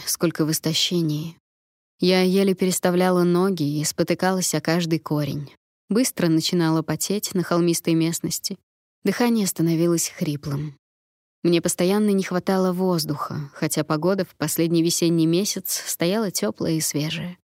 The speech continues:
Рассматривая окружающую зелень, я старалась не думать о том, как давно погибли дедушка, Джун и остальные ученики храма. Не позволяла сознанию подсчитывать, как долго Эйден держал меня взаперти.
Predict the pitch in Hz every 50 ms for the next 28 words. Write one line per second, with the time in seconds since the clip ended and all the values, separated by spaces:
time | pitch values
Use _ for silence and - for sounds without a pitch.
0 | _ _ _ _ _ _ _ _ _ _ - - 202 202 - 240 240 254 - 240
1 | 233 226 226 220 214 - 220 214 208 226 233 233 226 214 - - 226 214 208 214
2 | 247 262 247 226 190 180 180 196 208 - - - 208 202 202 202 196 190 190 -
3 | - 202 190 185 202 202 196 190 - - 175 - - 180 185 185 185 175 - -
4 | - 143 147 151 156 156 156 175 180 190 - 170 156 147 175 180 165 165 160 151
5 | 151 151 165 175 185 185 185 175 - - _ - - 160 160 147 135 - 175 165
6 | 165 170 175 175 180 185 190 180 170 _ _ _ _ _ _ - - 175 170 165
7 | - - 180 175 175 180 190 196 185 170 165 160 - - 175 165 160 - 165 160
8 | - - 170 160 160 165 165 170 165 _ _ _ _ _ _ - 220 214 208 220
9 | 208 208 214 220 226 226 220 208 196 - - 185 175 175 196 196 208 202 190 180
10 | 175 165 - 175 170 - - - - - 220 208 - 202 185 170 170 165 - -
11 | - - - - - - - 170 165 170 165 190 196 208 220 214 196 196 190 -
12 | - 180 180 180 175 165 175 175 175 170 156 175 175 165 165 170 170 165 165 170
13 | 165 160 156 156 151 151 156 147 - 160 160 - - - - - 170 139